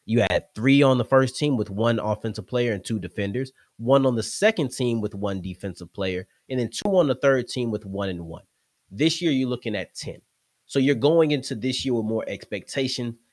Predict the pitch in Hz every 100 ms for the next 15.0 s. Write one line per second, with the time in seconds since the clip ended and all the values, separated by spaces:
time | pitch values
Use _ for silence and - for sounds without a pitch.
0 | _ 117 110 117 143 139 127 123 110 -
1 | 117 101 - 180 202 - 95 82 - _
2 | - 123 120 110 113 - 143 123 113 101
3 | - 113 101 104 95 85 95 - 95 -
4 | 101 98 139 - _ _ _ _ _ _
5 | _ - 196 247 226 214 196 - - 160
6 | 147 143 - 85 107 101 92 - 76 57
7 | _ _ _ _ _ _ 151 208 208 185
8 | - - 180 113 95 - 120 160 202 190
9 | 196 175 147 143 - 143 139 131 117 113
10 | 98 - _ _ - 180 165 - 156 139
11 | - - 196 117 90 90 _ _ 110 135
12 | 131 110 107 139 151 165 - - 135 113
13 | 113 113 107 - _ _ _ _ _ 120
14 | 160 196 156 151 151 139 120 135 127 113